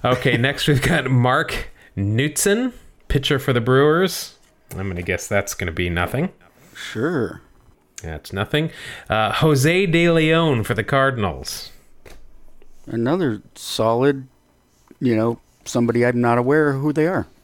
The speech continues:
Speaker 1: Oh, really? I, I remember him. He was just kind of a, always, I think he was a reliever.
Speaker 2: Hmm.
Speaker 1: Uh,
Speaker 2: I take your word for it, man.
Speaker 1: Yeah, he was. He, he got a couple of spot starts, but I remember him from the, the Cardinals. I remember specifically,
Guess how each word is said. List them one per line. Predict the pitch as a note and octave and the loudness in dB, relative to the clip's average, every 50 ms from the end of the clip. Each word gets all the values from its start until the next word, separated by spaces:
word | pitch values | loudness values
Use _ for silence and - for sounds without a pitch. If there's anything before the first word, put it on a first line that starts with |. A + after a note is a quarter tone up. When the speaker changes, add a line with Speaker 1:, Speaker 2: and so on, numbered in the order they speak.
| _ - | _ -2
Speaker 1:
Oh, | - G3 D#3 | 0 2 2
really? | C3+ D3+ G3 G#3 E3 | 4 2 2 4 4
I, | D3+ E3 - | 2 2 2
I | - B2 | 0 0
remember | D#3 G3+ A#3 G3+ E3+ D3 B2+ A2 A2+ G2+ | 2 2 2 4 2 2 2 2 0 0
him. | - - F2+ F2 G#2 | 0 -2 -4 -2 0
He | A#2 B2 | 0 0
was | B2 B2+ | 0 0
just | - C3 - - | -2 -6 -4 -2
kind | - C#3 C3 A#2+ | 0 2 2 2
of | G2+ | 2
a, | G#2 G2+ G2 G2 - - - - - - - - - - _ | 4 2 2 2 0 -6 -14 -20 -20 -20 -20 -20 -20 -6 _
always, | B2+ C3 C3 B2+ - | 2 2 2 2 2
I | A#2+ | -2
think | A2+ - F3 E3+ | 0 0 -2 0
he | C3+ | 0
was | G#2+ G#2 G2 | 0 2 2
a | G2+ | 0
reliever. | F2+ F2+ E2+ E2 F2+ G#2 A2+ A2 - G#2 A2+ C3 C3 - - - _ - - - - - - - - - - - | 0 0 -2 0 -2 -2 -4 -2 -2 -2 -4 -4 -4 -8 -16 -20 _ -20 -20 -20 -20 -20 -20 -20 -20 -20 -6 -2
Speaker 2:
Hmm. | E3 F3+ E3 - - - - - - - - - - - - D#3+ - | 0 0 0 -2 -4 -12 -20 -20 -20 -20 -20 -20 -20 -20 -18 -12 -6
Speaker 1:
Uh, | - C#2+ F2 G2 G2+ G2+ G2 G2+ G#2 G#2 | -2 0 2 2 2 2 4 4 4 4
Speaker 2:
I | G2+ | 4
take | G2+ - A#2 - | 4 2 2 2
your | D3+ C#3+ | 2 2
word | C#3 A2+ | 2 2
for | - A#2 A2+ A2 | 2 0 0 0
it, | G#2+ | 0
man. | G#2+ A2+ | 0 0
Speaker 1:
Yeah, | A2+ F3 E3 | 0 0 2
he | B2+ B2 | 2 2
was. | A2+ G#2 F#2 F#2 F#2 G2+ | 2 4 2 2 2 0
He, | C3 C3 | -2 -2
he | C3 D3 D#3 | 0 0 0
got | D3+ C3 - D#3 B2+ | 0 0 -2 -2 -2
a | B2 | 0
couple | - - C3+ - A#2 | 0 0 0 0 0
of | G#2+ G#2+ | 0 0
spot | - - A2 G2 E2+ - | 0 0 0 0 0 -2
starts, | - - G#2+ F2 F2 - - - | -4 -2 -2 -2 -2 -4 -8 -12
but | - - G#2+ | -8 -4 -2
I | C#3+ | -2
remember | F#3 F3 D3 A#2+ G#2+ G2 G2+ | 0 0 0 0 0 0 0
him | F#2 A2+ G2+ F#2 F2 | 0 0 -2 -2 -2
from | - G2+ F#2+ F2+ | -4 -6 -4 -4
the, | F2+ F2 F2 F2 - - | -2 -2 -2 -4 -4 -6
the | - G#2+ | -6 -6
Cardinals. | - - A2+ G#2 G2 G2 G2 F#2+ | -2 -2 -2 0 0 0 0 0
I | G2+ A2 | 0 0
remember | A2+ A#2+ B2 A#2+ A#2+ | 2 0 0 0 0
specifically, | B2 - - C3+ B2+ - D3 - - B2 - - A#2+ A2+ A2 G#2 - | -2 -2 -2 -2 0 0 -2 -2 -2 -4 -2 0 0 0 0 0 -4